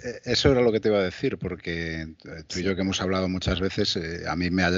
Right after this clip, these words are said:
Speaker 1: me llamó mucho la atención prácticamente desde el principio que hablabas de, de tu tribu, ¿no? De,
Speaker 2: <laughs> Sí, sí.
Speaker 1: de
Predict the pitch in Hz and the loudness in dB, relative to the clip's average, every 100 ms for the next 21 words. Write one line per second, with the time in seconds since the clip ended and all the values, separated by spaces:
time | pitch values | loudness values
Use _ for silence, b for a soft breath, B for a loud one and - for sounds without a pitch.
0 | 87 85 85 85 85 82 78 71 76 - | 0 -4 -4 -2 -4 -4 -4 -8 -12 -8
1 | 82 90 95 87 85 82 98 82 82 82 | -6 -2 0 0 0 0 0 0 0 0
2 | 85 87 82 82 80 80 90 104 101 82 | -2 -2 -2 -2 -4 -4 2 4 6 6
3 | 87 90 90 87 85 80 78 - B B | 4 4 2 2 0 -2 -4 -10 B B
4 | B B - 98 95 87 117 131 90 80 | B B 2 4 4 6 10 10 8 2
5 | 78 123 123 87 85 82 80 80 165 - | -2 -2 0 -2 -2 -2 -4 -6 -8 -12
6 | - - - 233 - 185 - 202 180 190 | -10 -8 2 4 4 0 -2 0 2 4
7 | 196 190 | 2 0